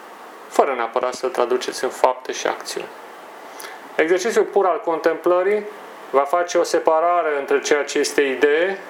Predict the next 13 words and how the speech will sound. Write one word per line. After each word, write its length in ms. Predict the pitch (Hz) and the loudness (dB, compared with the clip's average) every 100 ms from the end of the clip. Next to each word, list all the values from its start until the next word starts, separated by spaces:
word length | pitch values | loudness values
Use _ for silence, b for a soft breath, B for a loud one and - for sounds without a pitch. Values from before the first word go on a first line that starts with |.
| - - | -16 -12
și 80 | |
ceea 180 | - 156 | 0 0
ce 140 | 151 151 | 2 0
este 180 | - | 2
realitate, 540 | 147 139 135 127 - - - - B B B - | 0 2 -2 -2 -4 -8 -16 -14 B B B -4
între 300 | 151 151 165 | -2 2 2
iluzie 680 | 147 151 170 165 180 190 202 - - - - - - | 4 4 4 4 2 2 -2 -8 -16 -18 -18 -18 -8
și 100 | - | -4
ceea 180 | - 156 | 2 2
ce 160 | - | 2
subzistă 540 | 147 151 127 143 - 123 | 0 0 0 0 0 0
cu 120 | - | 0
adevărat. 640 | 123 123 117 - - - | 0 -2 -2 -6 -8 -12